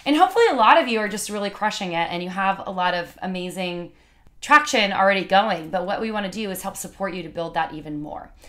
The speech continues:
And we're doing that by listening to what you guys said. You know, we are always listening to our customers and we wanna be able to deliver what you guys want.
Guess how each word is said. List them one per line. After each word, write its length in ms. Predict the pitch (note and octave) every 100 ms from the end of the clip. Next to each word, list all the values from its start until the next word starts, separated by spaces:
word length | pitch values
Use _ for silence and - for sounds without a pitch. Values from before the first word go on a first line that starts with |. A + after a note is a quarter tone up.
| - - -
And 420 | G#3 G3+ G3 G3
we're 160 | G#3+ A3+
doing 420 | G3 C4 F4 E4
that 440 | G#3 F#3 F#3 - - -
by 800 | G3 G3 G3 G3 G3 G3 G3+ -
listening 380 | A3 A#3 B3+ B3
to 80 | A#3
what 120 | A3+
you 60 | G#3
guys 260 | G3+ G3
said. 360 | B3+ F#3 - -
You 80 | G3+
know, 160 | F#3
we 260 | F#3 A3 B3
are 420 | G#3+ G#3 G3 - - - - - - -
always 320 | A3+ C4+ B3
listening 460 | G#3+ G#3 A3 G3+ G3+
to 600 | - G#3 F3+ F3+ F3 F3+ -
our 100 | F#3+
customers 560 | F#3 E3+ - G3 C4+ C4+
and 160 | F#3+
we 80 | F#3
wanna 440 | F#3 F#3+ F#3 F3 - -
be 100 | G#3+
able 140 | G3
to 100 | F#3
deliver 520 | E3 F3 G3 F3+ E3+
what 180 | E3 E3+
you 80 | E3+
guys 240 | E3 D#3
want. 200 | F3+ E3+